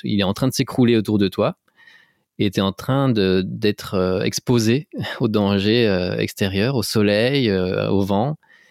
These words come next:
Et t'es en train de fondre, là, comme une motte de beurre au soleil et tu sais pas, euh, ce qui t'arrive. Mais c-, tout ça, c'est pas grave. Euh, ce qui aurait été vraiment grave, c'était, ça aurait été de, de rester dans ce bunker toute ta vie. Donc, heureusement,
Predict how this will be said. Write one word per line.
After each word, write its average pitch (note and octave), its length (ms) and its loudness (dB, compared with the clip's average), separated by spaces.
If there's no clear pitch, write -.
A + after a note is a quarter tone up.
Et G#2+ 60 0
t'es - 100 -6
en G2+ 100 0
train C3 200 -2
de G#2+ 80 2
fondre, B2 480 -2
là, G#2+ 200 -2
comme F#2+ 340 -4
une F#2+ 100 -2
motte A#2 220 0
de G#2+ 120 0
beurre A2+ 260 0
au G2+ 40 0
soleil C#3+ 600 -4
et A#2 120 -12
tu - 140 -16
sais - 260 -10
pas, B2 420 -2
euh, G#2+ 100 -6
ce - 80 -12
qui A2+ 80 -12
t'arrive. D3+ 320 -6
Mais A2 160 4
c-, - 160 -8
tout B2+ 120 0
ça, E3+ 140 2
c'est - 100 -4
pas C3 140 0
grave. C#3 380 -2
Euh, A#2 280 -8
ce - 100 -10
qui - 100 0
aurait G#2+ 120 4
été A2 160 0
vraiment B2+ 320 2
grave, C#3 400 0
c'était, C3 840 0
ça A#2+ 140 0
aurait A2 140 2
été C3+ 200 0
de, G#2 260 2
de G2 100 0
rester G#2+ 260 0
dans C#3+ 140 2
ce G#2+ 40 0
bunker G#2 300 0
toute - 180 -8
ta G#2 120 -2
vie. G#2 160 -6
Donc, G#2 260 0
heureusement, C3 640 2